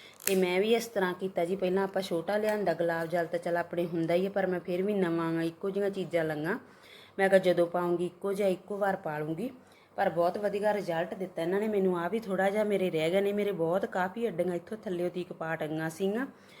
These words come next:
ਪੀੜ ਕਰਦੀਆਂ ਸੀਗੀਆਂ। ਤੇ ਚਲੋ ਜੀ, ਇਹ ਟ੍ਰਿਕ ਸੀਗੀ ਤੁਹਾਡੇ ਲਈ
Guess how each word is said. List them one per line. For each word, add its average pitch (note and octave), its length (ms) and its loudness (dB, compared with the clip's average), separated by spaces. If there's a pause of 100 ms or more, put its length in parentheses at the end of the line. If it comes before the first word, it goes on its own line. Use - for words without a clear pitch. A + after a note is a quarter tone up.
(260)
ਪੀੜ G#3 240 -2
ਕਰਦੀਆਂ F3 520 2
ਸੀਗੀਆਂ। G#3 380 0 (1000)
ਤੇ F#3 260 -6 (420)
ਚਲੋ G3+ 220 -4
ਜੀ, G3+ 120 -6
ਇਹ F#3+ 260 -2
ਟ੍ਰਿਕ F3+ 320 -4
ਸੀਗੀ G3 280 -6
ਤੁਹਾਡੇ G#3 360 -4
ਲਈ F3+ 260 0